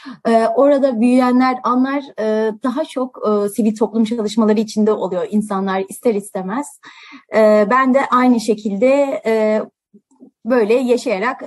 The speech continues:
e, bunu bu hale getirdim. İklim krizi konusundaki kişisel farkındalığım ve konunun aciliyetini anlamam ise on iki yıl önce tarım ve gıda alanlarında çalışmaya başlamamla gerçekleşti.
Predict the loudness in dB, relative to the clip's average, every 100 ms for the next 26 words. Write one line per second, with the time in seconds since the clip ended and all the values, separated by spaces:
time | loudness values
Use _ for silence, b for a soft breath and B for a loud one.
0 | -4 -4 -2 -2 -2 -2 -4 -2 0 -2
1 | -4 -6 -2 0 0 -2 -4 -6 -10 -18
2 | B B B -8 -2 -2 -2 -4 -4 0
3 | 0 0 2 0 0 -6 -10 -2 -2 -2
4 | -2 -2 0 0 2 4 4 2 4 6
5 | 4 2 0 0 -2 -4 -2 0 0 0
6 | 0 0 -2 -8 -10 -4 0 0 0 -2
7 | 0 0 0 0 -6 B B B -2 2
8 | 4 2 2 2 2 2 0 -4 -2 -2
9 | -2 -4 -2 -2 0 0 0 -2 -2 -2
10 | -6 -8 -10 -10 -14 -6 -6 -4 -6 -6